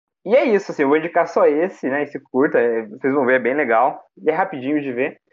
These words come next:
E minhas redes sociais todas são Christian Barbado em qualquer rede social, né? Christian com Y e Barbado, né?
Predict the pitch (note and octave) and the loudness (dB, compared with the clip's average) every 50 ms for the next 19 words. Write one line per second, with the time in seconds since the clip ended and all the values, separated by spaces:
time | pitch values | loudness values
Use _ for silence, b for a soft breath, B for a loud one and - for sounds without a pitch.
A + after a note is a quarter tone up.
0 | _ _ _ _ _ _ _ _ _ _ _ _ _ - E3 E3+ F3+ F3 E3+ D#3+ | _ _ _ _ _ _ _ _ _ _ _ _ _ -4 -2 0 2 2 2 2
1 | E3 D#3+ D#3 - F3 E3 - F3+ D#3+ D#3+ D#3+ - E3+ E3 D#3 D3+ - D#3 C#3+ - | 0 0 0 -2 -2 0 2 2 2 2 2 2 2 2 0 0 -2 -2 -2 -2
2 | - D#3 D3+ - E3+ C#3+ C3 B2+ B2+ B2+ C3+ C3+ C3 B2 A#2 A2+ - A2+ - - | -2 -2 -2 0 0 2 2 2 2 2 2 2 2 0 -2 -4 -2 -4 -2 0
3 | - C#3+ C#3 C3+ B2+ B2+ - - A#2 A2+ - _ - A2+ A#2 D3 D#3 D3 B2+ A#2 | 0 0 0 0 -2 -4 -4 -6 -6 -6 -4 _ 0 2 2 2 2 0 -2 -4
4 | B2 C#3 C#3 - - - C#3 C#3 - D#3 D3 C#3+ C#3 - - E3 D#3+ C3 B2+ C#3+ | -6 -6 -6 -8 -8 -8 -8 -4 -4 -4 -4 -4 -4 -2 0 0 0 0 -2 -6
5 | - - - F#3+ F3 E3+ F3 - _ - A#2 A2+ A#2 A#2 A#2 G#2 A2 A#2+ D#3 E3+ | -6 -4 -2 0 0 0 -2 -6 _ -10 -6 -2 0 0 0 0 0 0 0 -2
6 | C#3 B2+ C#3 D3+ C3 | -4 -8 -12 -12 -12